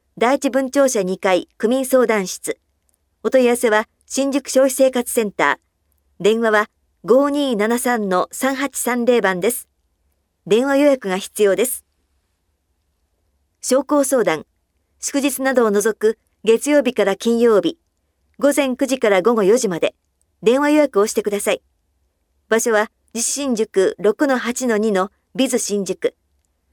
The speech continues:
お問い合わせは、産業振興課産業振興係。電話、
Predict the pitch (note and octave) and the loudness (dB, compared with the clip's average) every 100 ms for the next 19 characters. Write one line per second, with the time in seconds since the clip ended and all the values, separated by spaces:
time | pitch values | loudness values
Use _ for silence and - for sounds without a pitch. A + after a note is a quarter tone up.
0 | _ G#3 C4+ B3+ B3+ A#3+ G#3+ A3+ _ _ | _ 0 4 4 2 2 0 -2 _ _
1 | - B3 C4+ C#4 C4+ - A#3+ A3+ A3+ A3 | -4 -2 0 0 -2 -2 -6 -2 0 0
2 | G3+ G3 - - A#3+ C4+ C4 C4 B3 A#3+ | 0 0 -2 -4 -2 0 0 -2 -4 -2
3 | B3 A#3 G#3+ G3+ E3+ D3+ _ _ _ _ | 0 0 0 -2 -4 -4 _ _ _ _
4 | _ _ G3+ A3 G#3 G3 - | _ _ 0 2 2 0 0